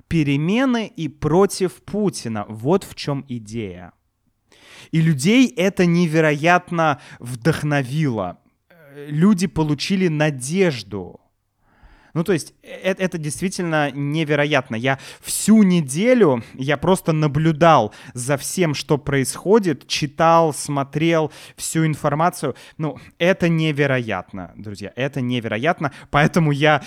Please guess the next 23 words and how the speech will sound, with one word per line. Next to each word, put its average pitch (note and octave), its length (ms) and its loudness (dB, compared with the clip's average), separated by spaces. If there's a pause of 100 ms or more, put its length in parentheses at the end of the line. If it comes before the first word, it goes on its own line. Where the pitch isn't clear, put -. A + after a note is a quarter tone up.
(160)
так F3 240 0
в D#3 160 -2
эмоциях F3 720 2
это C3+ 220 -8
всё C3+ 220 -4
рассказываю, F3 720 -2 (180)
просто G3 300 -4
потому C#3 400 -6
что, C#3 480 -2
ну, B2+ 340 -8 (300)
ам, A2 560 -8 (160)
такого E3 360 0
ещё D3+ 300 -2
не E3 300 0
было, D3+ 340 0 (260)
и E3 120 -4
никто F#3+ 560 0
не A3 180 0
ожидал, F3 880 0 (160)
никто E3+ 540 0
не F#3 260 -2
думал, E3+ 600 0 (200)
что C#3 920 -2